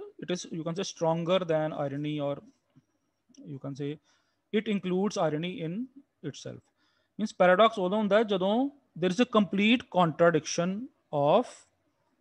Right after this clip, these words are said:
ideas or things.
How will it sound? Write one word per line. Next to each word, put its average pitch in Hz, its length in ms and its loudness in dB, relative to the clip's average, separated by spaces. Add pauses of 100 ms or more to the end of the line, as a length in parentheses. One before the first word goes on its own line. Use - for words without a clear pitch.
(520)
ideas 151 640 4
or 151 140 2
things. 151 840 -6